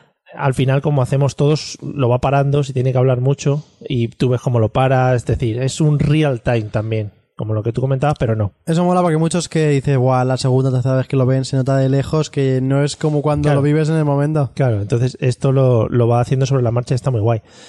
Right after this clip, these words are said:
Speaker 1: Eh, a veces únicamente con las caras que pone ya, eh, se va viendo la reacción y normalmente la mayoría de veces le da vergüenza.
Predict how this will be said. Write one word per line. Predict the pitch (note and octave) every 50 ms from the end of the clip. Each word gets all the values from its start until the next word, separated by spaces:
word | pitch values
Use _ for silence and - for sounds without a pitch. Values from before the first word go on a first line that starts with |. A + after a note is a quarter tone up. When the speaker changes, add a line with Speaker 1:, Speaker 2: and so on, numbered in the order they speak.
| - - - - _ -
Speaker 1:
Eh, | - D3 C#3 C#3 C#3 C#3 C#3 C#3 C#3 C3+ C3 C3 C3 C3 - -
a | - C3+
veces | C#3+ D3+ - G3+ F3+ - F#3
únicamente | F3 F3 E3 E3 E3 E3 E3+ E3
con | E3+ D3
las | C3+ -
caras | - C#3+ C#3+ C3+
que | - C#3
pone | C#3 C#3+ C#3+ C#3+ C3+
ya, | B2+ C3 C3+ C3+ C#3+ D3 - - _ _ - -
eh, | - B2+ B2 A#2 A#2+
se | A#2 - B2+
va | A#2+ B2
viendo | B2+ C3 C3 C3+ C3
la | B2+
reacción | B2 A#2 A2+ - - C#3 C#3 D3 D#3+ - - - - - -
y | C3+ C3+
normalmente | C#3+ D3 C#3+ D3 D#3 D#3 D#3 - F3 F3 E3+
la | D#3 D3 C3+
mayoría | C3+ C3 B2 B2 B2+ C3
de | C3+
veces | C#3+ C3+ - D3+
le | D3 C3
da | B2+ B2+
vergüenza. | B2+ B2 A2 G2+ A2+ A2+ A2+ G#2 - - G2 -